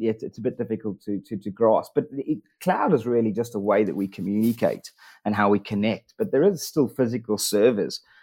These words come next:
that need to s-, and by server I mean boxes of, you know, devices that, that, that, that make this conversation possible. And those physical devices have to sit somewhere. Um, and there's the re-, there, there's, there's, there's, there's three types of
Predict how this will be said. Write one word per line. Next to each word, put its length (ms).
that 140
need 320
to 100
s-, 220
and 240
by 160
server 500
I 80
mean 380
boxes 480
of, 160
you 120
know, 120
devices 560
that, 260
that, 220
that, 160
that 160
make 280
this 160
conversation 720
possible. 480
And 80
those 180
physical 400
devices 460
have 200
to 100
sit 260
somewhere. 400
Um, 600
and 100
there's 160
the 140
re-, 260
there, 160
there's, 340
there's, 340
there's, 360
there's 380
three 420
types 420
of 140